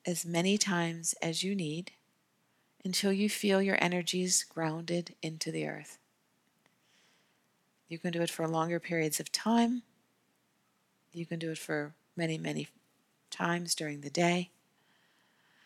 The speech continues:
But doing this outside in nature, on grass, up against a tree, or on moss, can enhance the grounding and calming effect.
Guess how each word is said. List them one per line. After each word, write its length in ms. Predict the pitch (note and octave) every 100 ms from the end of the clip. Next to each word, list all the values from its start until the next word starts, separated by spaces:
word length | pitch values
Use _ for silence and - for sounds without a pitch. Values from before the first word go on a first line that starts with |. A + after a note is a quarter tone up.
| _ - _ _ _ _ _ _ -
But 140 | A3+
doing 240 | - D4+ F#4+
this 240 | D#4 - -
outside 680 | G#3 - - G#3 F#3 F3+ E3+
in 140 | E3
nature, 600 | E3 F3 - A3+ B3+ C#4+ _ _ _ _ -
on 180 | D#3 D3
grass, 800 | C#3+ D3+ D#3+ F#3 - - - - _ _ _ _ _ _ _ _ _ _ _ _ _ _ -
up 140 | C#3+ -
against 380 | D3+ D#3+ -
a 20 | E3
tree, 600 | - F#3+ G3 G3 G#3+ - _ _ _ _ _ _ _ _ _ _ _ _ -
or 160 | G3
on 220 | G#3 G#3+
moss, 720 | F#3 E3+ D#3 - - - - - _ _ _ _ -
can 140 | G#3
enhance 580 | F#3+ E3+ F#3 F#3+ F#3+ -
the 100 | E3+
grounding 680 | E3 D#3+ D#3 D#3+ D#3+ D#3 D#3+ _ -
and 180 | E3+ D#3
calming 440 | - C#3+ D3 C#3
effect. 460 | C#3 - - -